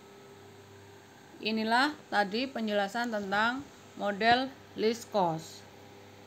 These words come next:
yaitu pendistribusian barang atau produk, di mana fokusnya pertama kali adalah melihat biaya-biaya yang paling kecil.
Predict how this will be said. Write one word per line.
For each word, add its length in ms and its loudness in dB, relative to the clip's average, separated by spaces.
yaitu 400 -2
pendistribusian 1120 -2
barang 680 0
atau 240 -6
produk, 560 0
di 80 -2
mana 400 2
fokusnya 640 -4
pertama 400 -4
kali 240 0
adalah 560 0
melihat 640 2
biaya-biaya 960 4
yang 160 2
paling 480 2
kecil. 600 4